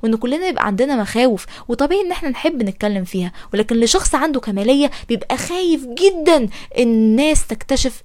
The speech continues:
العيوب اللي عنده دي. الأثر السلبي التالت للكمالية وهو الشعور إن أنت مش كفاية. مهما عملت أنا مش كفاية. والفكرة كلها إن العقل بيعيد إثبات الفكرة دي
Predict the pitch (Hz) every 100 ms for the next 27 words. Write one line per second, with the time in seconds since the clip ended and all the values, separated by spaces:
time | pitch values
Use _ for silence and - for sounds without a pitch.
0 | - 196 180 180 180 180 170 165 160 190
1 | 208 190 - - - 254 381 415 480 -
2 | - 311 269 - 233 285 220 190 - 185
3 | 175 196 269 277 - - 262 349 359 -
4 | 240 269 294 214 214 233 214 196 - 180
5 | 180 170 170 - - - 254 294 247 180
6 | 190 247 - - - 240 233 214 - 185
7 | - 180 170 - - - - 240 226 403
8 | 403 254 240 294 330 - - 220 214 220
9 | 277 403 277 214 220 311 - 196 226 302
10 | 240 - 311 233 226 330